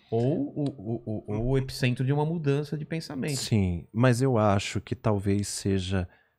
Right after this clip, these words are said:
Speaker 2: trazer esperança pra pessoas que não têm mais esperança.
Speaker 1: Isso, com certeza.
Speaker 2: As pessoas estão muito machucadas.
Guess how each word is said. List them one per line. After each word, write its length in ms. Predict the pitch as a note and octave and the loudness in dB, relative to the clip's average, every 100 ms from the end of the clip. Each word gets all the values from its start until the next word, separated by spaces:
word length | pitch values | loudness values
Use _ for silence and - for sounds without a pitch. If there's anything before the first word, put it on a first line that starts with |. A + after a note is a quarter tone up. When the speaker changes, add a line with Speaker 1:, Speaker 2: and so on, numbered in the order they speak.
| _ | _
Speaker 2:
trazer 440 | A2+ A2 G2+ A2 | 2 2 4 2
esperança 720 | A2+ - - G2+ G2+ A2+ - G#2+ | 2 0 2 4 4 2 0 -2
pra 140 | G#2+ | -2
pessoas 360 | - G2+ G#2 - | -2 -4 -4 -4
que 100 | A2+ | -2
não 100 | G#2+ | 0
têm 220 | - G#2 | 0 0
mais 220 | F#2+ F2+ | 0 -2
esperança. 760 | F2+ - F2+ F2+ F2 - G2 - - | -6 -4 -4 -2 -4 -6 -14 -16 -14
Speaker 1:
Isso, 240 | E2+ - | -14 -14
com 140 | - G2+ | -12 -10
certeza. 280 | C3+ - A2+ | -10 -2 0
Speaker 2:
As 100 | F#2+ | 2
pessoas 300 | A2+ A#2 G#2 | 0 2 0
estão 180 | - | 0
muito 240 | A2+ A2+ A#2 | 2 2 2
machucadas. 1080 | A2+ - - G#2+ F#2 F2+ F#2 F2+ - - | 0 -2 -4 0 2 0 -2 -6 -6 -10